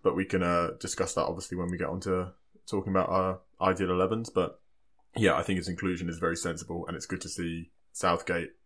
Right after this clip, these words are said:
kind of sticking to his word that he has expressed a few times and not necessarily already show, always showed through his actions, but that he will pick on form. Maddison is probably the most in-form player in this squad going to the World Cup.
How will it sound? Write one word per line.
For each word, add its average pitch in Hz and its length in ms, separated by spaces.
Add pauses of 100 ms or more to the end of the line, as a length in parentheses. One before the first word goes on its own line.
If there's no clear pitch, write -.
(220)
kind 120 260
of 104 60
sticking 101 420
to 95 220
his 90 180
word 90 560 (340)
that - 140
he 90 160
has 90 300
expressed 92 400
a 95 40
few 123 240
times 90 380
and 90 160
not 90 220
necessarily 90 500
already 90 340
show, 90 400
always 98 380
showed 92 300
through 87 120
his 85 100
actions, 82 580 (260)
but 92 100
that 95 120
he 92 80
will 92 220
pick - 220
on 85 140
form. 80 300 (360)
Maddison 92 420
is 85 120
probably 85 400
the - 60
most 82 260
in-form 92 480
player 82 420 (760)
in 101 220
this 92 180
squad 90 360
going 87 320
to 92 100
the 85 100
World 82 220
Cup. 80 260